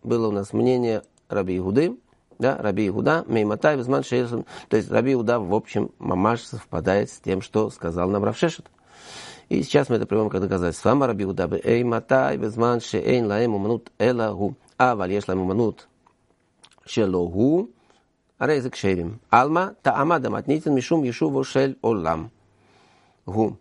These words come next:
Кашья ле Рами бар Хама. То есть из Раби Иуды у нас есть сейчас вопрос на то мнение, которое говорит о том, что, э, о том, что и, игра в кости — это игра,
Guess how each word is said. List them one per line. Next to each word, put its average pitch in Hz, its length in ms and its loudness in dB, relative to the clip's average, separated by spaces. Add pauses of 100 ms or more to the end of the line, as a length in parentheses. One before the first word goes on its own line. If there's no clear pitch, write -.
(140)
Кашья 151 540 2
ле 120 300 2
Рами 127 380 0
бар 110 240 0
Хама. 90 280 0
То - 80 2
есть 123 140 -2
из 113 100 -2
Раби 90 200 0
Иуды 143 220 2
у - 60 -2
нас 127 260 -2
есть 131 280 0 (260)
сейчас - 240 -6
вопрос 135 380 0
на 104 100 0
то - 120 -4
мнение, 151 280 0
которое 131 320 0
говорит 123 380 -2 (260)
о 92 100 0
том, 139 160 6
что, 117 220 -6 (360)
э, 104 420 2
о 87 140 -2
том, 107 180 -2
что 98 400 0
и, 95 280 0
игра 101 280 2
в - 80 -10
кости — 95 320 -4
это 90 240 -4
игра, 82 200 -2